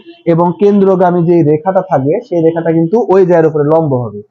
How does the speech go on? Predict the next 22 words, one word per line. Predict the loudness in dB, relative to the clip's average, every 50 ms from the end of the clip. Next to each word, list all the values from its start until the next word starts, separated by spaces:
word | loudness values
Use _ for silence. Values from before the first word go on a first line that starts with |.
| _ _ _ _ 0
বৃত্তের | 0 0 0 0 0 0 2 2
ব্যাস | 2 2 2 2 2 0
বাদে | -2 0 0 0
যে | 2 2 0
কোনো | 0 0 0 0
জ্যা | 2 2 2 2
আমরা | 2 0 0
নিব, | -2 0 0 0 -2 -2 -4 -8 _ -10 -4 -2
আমরা | -2 0 0
এখানে | 0 0 0 -2 -2 0 2
এ, | 2 2
বি, | 4 2 0 0
সি, | 0 0 0
ডি | 2 2
এরকম | 0 0 -2 -2 -2 -4 -4 -4 -2
ব্যাস | 0 0 0 -2 -2
ভিন্ন | -2 -2 -2 0 0 0
জ্যা | 2 2 0
যে | 0 -2
কোনো | -4 -4 -6 -4
নিতে | -4 -4 -4 -4 -4
পারি। | -4 -4 -4